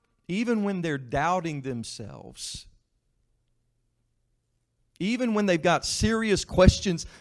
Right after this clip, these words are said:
about the platform that Jesus is trying to use in their life, they still say, "I am so tired. I, I, I've been,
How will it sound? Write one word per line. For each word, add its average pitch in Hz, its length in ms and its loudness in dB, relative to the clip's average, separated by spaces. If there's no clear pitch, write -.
about 165 300 0
the 117 80 0
platform 170 840 2
that 131 180 -2
Jesus 185 500 2
is 156 140 -2
trying 185 340 4
to 151 80 0
use 151 640 -2
in 170 120 0
their 143 180 2
life, 151 480 4
they 151 120 0
still 190 260 -2
say, 151 500 0
"I 165 60 -12
am 123 160 -16
so - 400 -18
tired. - 160 -20
I, 147 220 -2
I, 127 500 -4
I've 98 220 -8
been, 110 400 -4